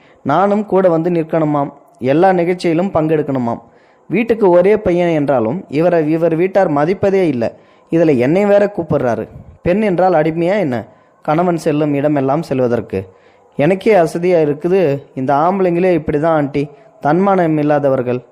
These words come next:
சும்மா கடுப்பேத்திக்கிட்டு." முதியவள் சிறு புன்னகையோடு, "மகளே, முன்பெல்லாம் நான் எங்கே போனாலும் என் கணவனோடு தான் போவேன். ஆனா இப்ப அவங்க இறந்து எட்டு மாசமாச்சு.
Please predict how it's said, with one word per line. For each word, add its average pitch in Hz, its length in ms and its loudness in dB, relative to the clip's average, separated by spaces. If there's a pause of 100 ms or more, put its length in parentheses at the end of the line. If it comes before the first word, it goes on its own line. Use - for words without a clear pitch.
சும்மா 175 360 -2
கடுப்பேத்திக்கிட்டு." 120 840 -4 (500)
முதியவள் 160 580 2 (180)
சிறு 214 420 -2
புன்னகையோடு, 165 680 0 (400)
"மகளே, 160 600 0 (360)
முன்பெல்லாம் 214 680 0 (140)
நான் 160 300 -2
எங்கே 190 340 2
போனாலும் 180 500 2
என் 160 240 0
கணவனோடு 165 540 0
தான் 156 240 0
போவேன். 139 360 0 (180)
ஆனா 170 280 2
இப்ப 160 600 0
அவங்க 156 280 2
இறந்து 180 380 2
எட்டு 151 260 0
மாசமாச்சு. 156 640 -2